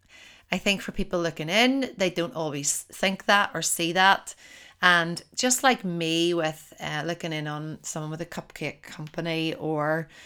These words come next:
someone running a retail business, um, like with clothing,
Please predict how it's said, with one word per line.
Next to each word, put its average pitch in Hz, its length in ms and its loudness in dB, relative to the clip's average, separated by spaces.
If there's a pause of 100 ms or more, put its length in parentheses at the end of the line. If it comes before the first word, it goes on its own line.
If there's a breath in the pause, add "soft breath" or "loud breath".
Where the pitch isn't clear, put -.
(340 loud breath)
someone 175 540 0
running 156 280 0
a 156 80 -2
retail 151 400 -2
business, 180 520 0 (340)
um, 160 340 0
like 165 200 -2
with 175 160 -4
clothing, 185 580 0